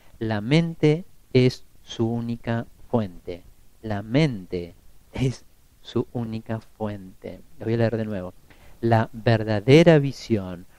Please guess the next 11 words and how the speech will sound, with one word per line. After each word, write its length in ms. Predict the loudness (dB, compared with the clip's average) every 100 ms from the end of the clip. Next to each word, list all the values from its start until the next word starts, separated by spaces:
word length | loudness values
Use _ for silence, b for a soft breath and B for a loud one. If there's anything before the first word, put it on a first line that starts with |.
| b -2
no 340 | 4 4 4
solo 680 | 0 4 6 6 4 -4 -8
no 280 | -6 2 4
está 280 | 4 4 4
limitada 580 | 4 -2 2 2 2 0
por 180 | -4 -4
el 80 |
espacio 540 | -6 2 4 4 -6 -12
ni 360 | -4 0 0
la 140 | 2 2
distancia, 840 | 0 -2 -2 -2 -6 -12 -12 -12